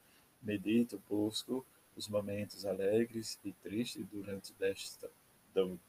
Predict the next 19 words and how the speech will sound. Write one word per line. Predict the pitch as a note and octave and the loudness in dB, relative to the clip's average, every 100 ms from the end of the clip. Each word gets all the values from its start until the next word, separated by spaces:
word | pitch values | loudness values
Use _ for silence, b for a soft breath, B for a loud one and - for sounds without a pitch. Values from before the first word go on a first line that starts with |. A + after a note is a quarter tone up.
| - - - | -20 -12 0
da | - G2 | 6 8
semana | - F#2+ F2+ F2+ | 8 4 2 2
que | F#2 | 0
passou, | - C3+ - - A#2 D#3 b b b b - | 2 2 2 0 2 2 b b b b -2
mas | E3 E3+ | 0 2
também | - - A#2 | 2 4 4
revivo | A2+ A#2+ G#2 G#2 G#2 G#2+ G#2 G#2 - | 4 2 2 0 0 -2 -8 -12 -12
e | G2 G2 _ | -14 -14 _
comprometo | B2 - C#3+ A2+ G2+ G#2 - | -4 4 4 4 0 -2 -6
viver, | A2 G#2+ - F#2+ G2+ b b b _ | -8 -8 -8 -8 -10 b b b _
né, | G#2 F#2 | -16 -6
dias, | F#2+ G2+ G2 - - - - G#2+ G#2+ | -2 0 0 -2 -6 -12 -10 -10 -8
essa | - - | -10 -6
semana | - A#2+ G#2+ F#2+ G2 G2+ G2 | 4 6 6 4 0 0 -2
de | F#2+ - | -8 0
paz, | E2+ F2+ F#2 | 6 6 4
de | G2 F#2 | 0 2
harmonia, | F#2 F#2+ - F2 F#2+ G#2+ A2+ | 2 0 -12 -8 0 2 2
acolhendo | - B2+ F#2+ F#2 F#2+ | 0 -4 0 -2 -2